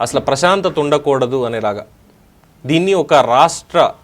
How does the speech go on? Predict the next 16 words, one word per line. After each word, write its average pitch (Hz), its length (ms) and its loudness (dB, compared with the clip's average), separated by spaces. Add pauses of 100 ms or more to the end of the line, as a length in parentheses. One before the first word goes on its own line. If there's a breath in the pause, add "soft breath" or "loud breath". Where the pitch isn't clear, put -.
(140)
రాష్ట్రంలో 139 840 -2
పెద్ద 131 260 -4
సమస్యలాగా 131 680 -4
దీన్ని 123 220 -10
తీసుకెళ్ళాలి 110 640 -4
అనేటువంటి 101 540 -8
ప్రయత్నాలు 143 560 -4 (300 loud breath)
ఇంకా 185 360 2
జరుగుతున్నాయి 143 760 0
ప్రత్యర్థుల 107 520 -6
వల్ల. 90 460 -6 (460)
ఈ 151 100 0
ట్రాప్‌లో 185 440 4
పడినటువంటి 151 560 -2
వాళ్ళు 131 220 2
ఏంటంటే 139 580 -2